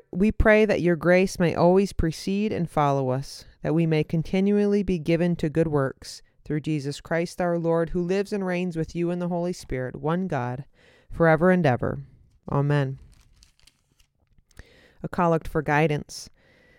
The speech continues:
Heavenly Father, in you we live and move and have our being. We humbly pray you so to guide and govern us by your Holy Spirit, that in all the cares and occupations of our life we may not forget you, but may remember that we are ever walking in your sight.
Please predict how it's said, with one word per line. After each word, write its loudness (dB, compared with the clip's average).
Heavenly 6
Father, 6
in 4
you 8
we 6
live 6
and 4
move 4
and 2
have 2
our 6
being. -2
We -2
humbly 0
pray 4
you 2
so 4
to 2
guide 6
and 2
govern 2
us -2
by 2
your 2
Holy 0
Spirit, -4
that 4
in 4
all 4
the 2
cares 4
and 2
occupations 0
of 2
our 4
life 2
we 2
may 2
not -2
forget -4
you, -2
but 2
may 6
remember 6
that 4
we 4
are 6
ever 2
walking 2
in -2
your -2
sight. -6